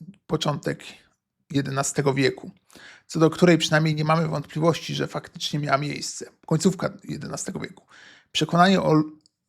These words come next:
rosnącej liczbie ludności przebija się ze wszystkich dostępnych nam dokumentów – ale już skali tego zjawiska nie jesteśmy w stanie dokładnie oszacować. Jedyne w miarę wiarygodne dane pochodzą z angielskiego Domesday Book, katastru gruntowego,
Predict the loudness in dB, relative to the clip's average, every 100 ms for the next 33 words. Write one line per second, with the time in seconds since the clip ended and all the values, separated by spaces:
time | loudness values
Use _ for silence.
0 | _ -6 -4 0 0 2 2 0 -2 -2
1 | -2 -4 -4 -6 -4 -2 0 0 0 -6
2 | -4 -4 -4 -4 -4 -4 -4 -4 -4 -2
3 | 0 0 2 2 0 -6 -14 -16 _ -20
4 | -20 -20 -4 0 2 0 0 2 2 2
5 | -2 -2 -2 -2 -2 -2 -2 0 0 -2
6 | -4 -4 -6 -4 -4 -4 -2 -4 -4 -6
7 | -8 -6 -4 -4 -6 -12 -16 _ _ _
8 | _ _ _ -4 2 4 4 2 4 2
9 | 0 -10 -20 -6 2 2 4 2 2 0
10 | 4 4 2 -2 -2 -2 -4 -4 -4 -4
11 | -2 2 2 2 2 2 0 -2 -2 -6
12 | -8 -16 -20 _ _ _ _ _ -10 -4
13 | 0 0 0 -4 -2 -2 -2 -2 0 0
14 | 2 0